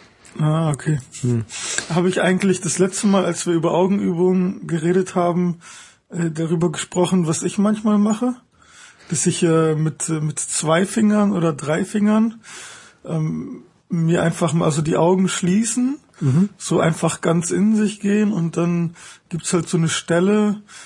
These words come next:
Speaker 1: ich weiß nicht, was das ist, aber das ist halt unter den Augen, neben der Nase. Ich weiß nicht, ob das irgendwelche Nasennebenhöhlen sind oder sowas.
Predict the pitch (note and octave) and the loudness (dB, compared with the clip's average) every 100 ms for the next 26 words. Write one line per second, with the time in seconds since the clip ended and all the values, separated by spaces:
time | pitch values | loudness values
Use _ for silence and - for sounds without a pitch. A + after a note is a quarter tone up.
0 | - _ - - E3+ - F3 D#3+ D#3 D#3+ | -20 _ -10 -2 -2 0 0 0 -4 -4
1 | - F3 - F#3 F#3 F3+ D#3 D#3 - E3 | -2 -2 0 0 2 2 2 0 0 -2
2 | - E3+ F3+ F3+ F3 D#3+ D#3+ D#3+ F3+ G3+ | 0 0 0 -2 0 -2 -2 0 0 0
3 | G#3+ F#3 E3+ D#3+ D#3 D3+ D3+ F3 F3 E3 | 0 0 0 -2 -4 -2 0 0 -2 -6
4 | - D#3 D#3+ D#3 D3 E3+ D#3 D3 - D#3+ | -4 -4 -2 -4 -4 -4 -4 -4 -2 0
5 | D#3+ C#3+ D#3 D3+ F3+ F#3+ F#3 F#3+ F#3 F3+ | 0 -2 -2 0 0 2 2 2 0 0
6 | F3+ F3+ E3+ F3 F#3+ F#3 | -2 -2 -2 0 0 -2